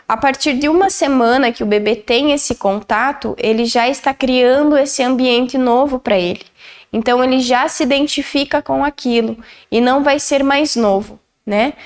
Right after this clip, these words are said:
Nós precisamos entender que durante a massagem, a reação que o bebê nos dá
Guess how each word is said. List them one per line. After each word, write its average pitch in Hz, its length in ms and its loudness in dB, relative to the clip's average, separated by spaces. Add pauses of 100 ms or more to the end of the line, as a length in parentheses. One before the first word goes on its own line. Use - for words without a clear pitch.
(280)
Nós 240 180 -2
precisamos 262 640 0
entender 254 460 0
que 240 120 -4
durante 233 540 2
a 247 40 2
massagem, 220 800 0
a 214 60 2
reação 240 680 0
que 277 100 -8
o - 20 -4
bebê 208 300 0
nos 196 220 -2
dá 214 340 -2